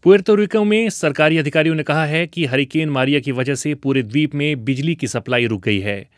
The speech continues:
इससे इस द्वीप में रहने वाले करीब पैंतीस लोग प्रभा-, पैंतीस लाख लोग प्रभावित हुए हैं। आपदा प्रबंधन समिति के मुताबिक हरिकेन ने अपने रास्ते में आई हर चीज तबाह कर दी है। पुएर्तो रिको में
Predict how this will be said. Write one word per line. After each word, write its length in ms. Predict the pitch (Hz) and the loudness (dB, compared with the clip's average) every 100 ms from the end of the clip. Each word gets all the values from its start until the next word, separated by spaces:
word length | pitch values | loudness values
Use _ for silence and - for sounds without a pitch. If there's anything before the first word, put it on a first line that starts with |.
| _ - - | _ -20 -4
इससे 340 | 139 - 151 | -4 0 0
इस 240 | 147 135 - | 0 -2 0
द्वीप 220 | 139 147 | 2 2
में 120 | 147 | 2
रहने 200 | 127 127 | -2 -2
वाले 300 | 131 127 143 | 0 0 0
करीब 300 | 147 127 127 123 | 0 0 0 0
पैंतीस 440 | 127 123 147 143 | -2 -2 -2 -2
लोग 180 | 127 123 | -2 -2
प्रभा-, 240 | 139 120 - _ | -4 -6 -6 _
पैंतीस 460 | - 143 131 170 - | -2 -2 -2 -4 0
लाख 260 | 139 175 131 | 0 0 0
लोग 140 | 123 | -2
प्रभावित 440 | 120 101 104 101 | -4 -6 -4 -4
हुए 140 | 107 98 | -6 -6
हैं। 220 | 98 92 _ _ _ - - 120 | -8 -12 _ _ _ -20 -6 2
आपदा 340 | 139 143 151 | 2 2 0
प्रबंधन 380 | 147 139 139 143 | 0 -2 -2 -2
समिति 400 | - 131 131 139 | -2 -4 -4 -2
के 140 | 139 | -2
मुताबिक 500 | 123 120 120 143 160 - _ _ _ _ _ _ _ - | -2 0 0 0 -4 -10 _ _ _ _ _ _ _ -2
हरिकेन 380 | 143 156 180 170 | 0 2 0 2
ने 120 | 180 | 2
अपने 260 | 160 156 139 | 2 2 2
रास्ते 300 | 135 - 147 | 2 0 -2
में 100 | 135 | 0
आई 200 | 143 131 | 0 -2
हर 220 | - 147 | -2 -2
चीज 480 | 143 - 180 120 92 | -4 -2 0 0 -2
तबाह 280 | - 135 113 | -2 0 0
कर 180 | - 95 | -4 -6
दी 120 | 101 | -6
है। 260 | 98 - - _ _ - _ | -6 -8 -14 _ _ -20 _
पुएर्तो 320 | - 180 175 | 4 6 6
रिको 260 | 185 180 196 | 2 4 2
में 320 | 190 202 202 | 2 0 -2